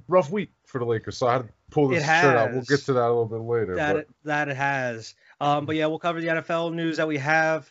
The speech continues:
Speaker 2: um, and then we'll pretty much cover everything that's going on in the N B A, um, and then some N H L news as well, and then hit bias bubbles, and of course the crazy sports stat fact of the podcast. Um, but yeah, there's been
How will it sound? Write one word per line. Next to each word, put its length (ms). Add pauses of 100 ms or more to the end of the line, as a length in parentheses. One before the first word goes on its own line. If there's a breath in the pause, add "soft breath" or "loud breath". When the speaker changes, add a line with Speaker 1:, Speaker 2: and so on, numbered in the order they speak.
Speaker 2:
um, 460
and 140
then 140
we'll 160 (180)
pretty 180
much 160
cover 240
everything 320
that's 140
going 180
on 120
in 60
the 60
N 120
B 160
A, 300 (280 loud breath)
um, 240
and 100
then 80
some 200
N 120
H 200
L 160
news 200
as 120
well, 440 (220 soft breath)
and 160
then 260 (160)
hit 240
bias 300
bubbles, 680
and 100
of 100
course 320
the 40
crazy 340
sports 340
stat 340 (160)
fact 260
of 40
the 80
podcast. 800 (440 loud breath)
Um, 460 (200)
but 100
yeah, 160
there's 160
been 360